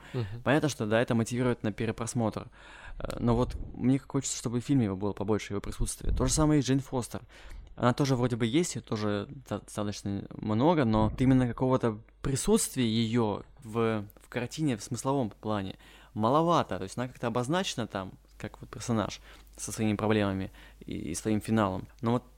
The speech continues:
Speaker 2: присутствия мало. Было много Тора, но он какой-то такой, знаешь, ну,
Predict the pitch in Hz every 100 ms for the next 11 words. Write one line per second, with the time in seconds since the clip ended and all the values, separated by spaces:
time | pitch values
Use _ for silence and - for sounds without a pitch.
0 | - 127 - 170 - 120 110 113 101 95
1 | - 127 196 208 214 196 131 120 113 120
2 | - - - 131 190 180 - 170 - -
3 | 123 120 135 - 113 120